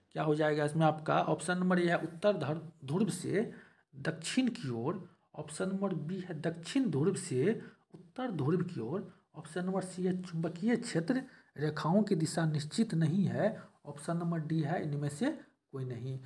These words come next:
तो यहाँ पे चुंबक के भीतर चुंबकीय क्षेत्र रेखाओं की दिशा क्या होती है,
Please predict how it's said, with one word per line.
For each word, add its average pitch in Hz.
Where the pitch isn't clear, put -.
तो 156
यहाँ 156
पे 196
चुंबक 165
के 180
भीतर 131
चुंबकीय 156
क्षेत्र 160
रेखाओं 160
की 175
दिशा 147
क्या 165
होती 143
है, 139